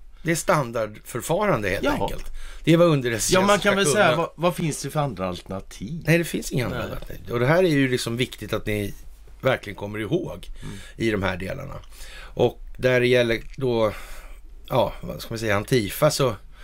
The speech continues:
Speaker 1: är det ju faktiskt känt att Antifa s-, i U S A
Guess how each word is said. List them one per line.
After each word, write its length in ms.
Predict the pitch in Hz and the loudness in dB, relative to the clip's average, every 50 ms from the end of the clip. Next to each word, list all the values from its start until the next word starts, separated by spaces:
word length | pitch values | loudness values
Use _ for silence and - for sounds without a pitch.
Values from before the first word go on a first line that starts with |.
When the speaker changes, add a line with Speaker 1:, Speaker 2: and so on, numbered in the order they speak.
| - - - - - - - - - - - - - | -18 -16 -16 -18 -18 -18 -18 -18 -18 -18 -16 -6 0
Speaker 1:
är 220 | - 117 - 92 90 | 0 2 2 2 2
det 60 | 113 | 2
ju 100 | 160 165 | 2 2
faktiskt 440 | - - 95 - - - 98 - - | 2 0 -4 -6 -6 -8 -10 -8 -6
känt 520 | - - - - - 85 - - - - - - | -4 -4 -4 -6 -6 -8 -12 -12 -14 -16 -12 -6
att 680 | - 90 90 - - - - - - - - - - - - - - - - - - - - - - - - - - - - - - - - - - - - - - - - - - - - - - - - | -4 -4 -4 -4 -8 -12 -10 -6 -4 -4 -4 -4 -6 -10 -12 -14 -16 -16 -16 -18 -18 -18 -18 -18 -18 -18 -18 -18 -18 -18 -18 -18 -18 -18 -18 -18 -18 -18 -16 -16 -14 -14 -14 -14 -16 -16 -14 -12 -12 -8 -4
Antifa 560 | - 98 - - 98 85 - - - - - - - - - | -4 -2 0 0 0 0 0 -2 -2 -2 -2 -4 -6 -6 -6
s-, 160 | - - - - - | -6 -6 -6 -8 -6
i 260 | - 95 95 95 90 - | -4 -4 -4 -4 -6 -4
U 120 | 98 95 101 | -4 -2 0
S 120 | - - | 0 -2
A 180 | 101 101 - | -2 -2 -6